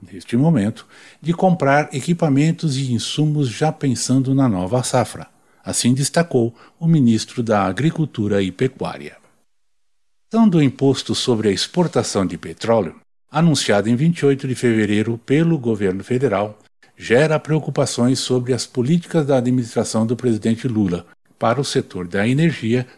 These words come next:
conforme avalia a Fitch. O tributo de nove ponto dois por cento sobre o petróleo bruto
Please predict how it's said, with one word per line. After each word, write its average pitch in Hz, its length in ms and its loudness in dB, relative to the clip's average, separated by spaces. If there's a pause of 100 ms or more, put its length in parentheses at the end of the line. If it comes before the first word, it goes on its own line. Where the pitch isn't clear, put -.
conforme 127 420 2
avalia 113 480 0
a 107 140 -4
Fitch. - 500 -4 (840)
O 165 100 0
tributo 196 440 2
de 151 140 4
nove 170 320 4
ponto 147 320 0
dois 107 260 2
por 135 180 -2
cento - 460 -2
sobre 143 480 0
o 95 40 -8
petróleo 90 600 -2
bruto 98 500 -4